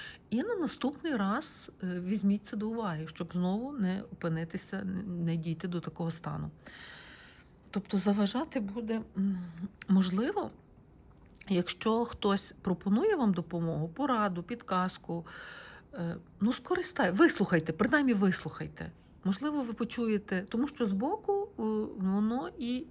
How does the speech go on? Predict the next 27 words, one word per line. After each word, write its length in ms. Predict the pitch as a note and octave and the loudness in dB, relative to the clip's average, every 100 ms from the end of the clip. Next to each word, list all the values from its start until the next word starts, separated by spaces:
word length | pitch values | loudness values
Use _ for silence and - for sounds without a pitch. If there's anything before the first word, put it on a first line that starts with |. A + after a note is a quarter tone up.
| - | -8
по-іншому 540 | B3+ C4 C4 - F#3+ | -4 -2 -2 -2 -4
сприймається. 760 | - F3+ E3+ D#3+ D3+ D3 - D#3+ - - - - | -2 -2 0 0 -2 -6 -10 -12 -10 -10 -4 2
Ми 120 | B3+ | 4
бачимо 420 | G#3 G#3+ G3 F3 | 4 2 0 -2
ситуацію 580 | - F3 F3 D#3+ D#3 - | -4 -6 -4 -4 -4 -8
під 120 | E3+ | -2
одним 260 | G3 A3 D#4 | 0 2 0
кутом, 420 | D#4 D#4 D4 C#4+ | -2 -2 -2 0
люди 240 | A3+ A#3 G3 | -2 -2 -2
збоку 360 | F#3 A3 A3+ | -2 -2 -2
і 60 | G3 | -4
бачать 320 | E3+ F3+ F#3 | -2 -6 -8
по-іншому. 540 | - F3+ E3 D#3 E3+ F3+ | -4 -2 -2 -4 -8 -2
І, 100 | F#3+ | 2
можливо, 340 | A3 A#3 F4+ | 2 2 0
вам 180 | C4+ B3+ | 0 -2
підкажуть 600 | B3+ G#3 - A3 A#3 G#3 | -4 -2 2 4 2 -4
якесь 300 | F#3 G#3 - | -4 -2 -4
щось 280 | - A3 A3 | 0 0 0
корисне, 580 | - G3 G3 - E3 D3+ - - - - - - - - - - - - - | 2 4 4 2 -4 -4 -8 -12 -10 -12 -14 -18 -20 -20 -20 -20 -20 -18 -10
що 380 | - - A3+ G3 - | -8 2 4 4 2
с-, 100 | - - - | -14 -16 -16
спричинило 760 | - - G3+ - A3 G#3 F3+ F3 | -14 0 0 2 4 6 4 0
ось 80 | - | -4
такий 280 | - F#3 F#3 | -4 -4 -4
стан 300 | - F#3 E3+ | 0 2 2
важкий. 400 | D#3+ - - F#3 | 0 -2 -4 -4